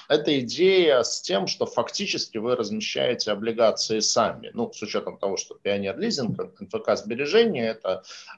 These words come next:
часть одного холдинга. С одной стороны, это круто в плане того, что, ну, вы не платите за организацию. Плюс, ну, как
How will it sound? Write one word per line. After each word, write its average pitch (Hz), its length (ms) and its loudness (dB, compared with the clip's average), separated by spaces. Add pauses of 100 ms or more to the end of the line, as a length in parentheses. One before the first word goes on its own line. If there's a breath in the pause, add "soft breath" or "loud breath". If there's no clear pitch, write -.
(100)
часть 127 340 4
одного 120 440 4
холдинга. 82 960 -2
С - 100 -6
одной 170 220 6
стороны, 151 340 4
это 135 240 2
круто - 480 -2
в - 140 -4
плане 107 260 4
того, 101 240 2
что, - 180 -10
ну, 95 120 -4
вы 92 160 -2
не 92 100 -4
платите - 600 -2
за 76 160 -2
организацию. 92 720 2
Плюс, - 320 0
ну, 101 140 -4
как - 200 -20